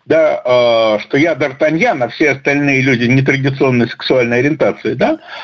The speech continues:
э, ну, так не вопрос, да, пожалуйста, вот живи где-то в другом месте, там же и зарабатывай,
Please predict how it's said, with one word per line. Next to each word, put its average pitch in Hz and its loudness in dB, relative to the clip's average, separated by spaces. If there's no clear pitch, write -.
э, 135 2
ну, 180 2
так 202 -4
не 196 4
вопрос, 240 2
да, 220 2
пожалуйста, 220 0
вот 160 2
живи 208 -2
где-то 156 -2
в 120 -6
другом 135 0
месте, 175 0
там 220 -2
же 135 -2
и 135 2
зарабатывай, 123 0